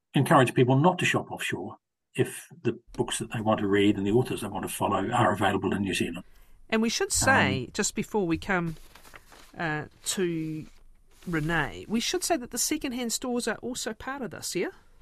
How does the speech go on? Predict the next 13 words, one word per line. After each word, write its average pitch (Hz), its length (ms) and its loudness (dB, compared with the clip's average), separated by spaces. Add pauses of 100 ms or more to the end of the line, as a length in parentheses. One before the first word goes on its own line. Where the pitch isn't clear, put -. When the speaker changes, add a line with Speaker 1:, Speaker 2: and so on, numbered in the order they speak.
(880)
Speaker 1:
Yes, - 220 8
we 147 120 8
have 151 160 4
some, 156 460 6
and 139 240 6
we 135 80 8
will, 123 300 8
we 127 160 4
will 117 240 4 (160)
add 127 180 4
more 131 560 0
as, 117 400 -8
um, 123 220 -6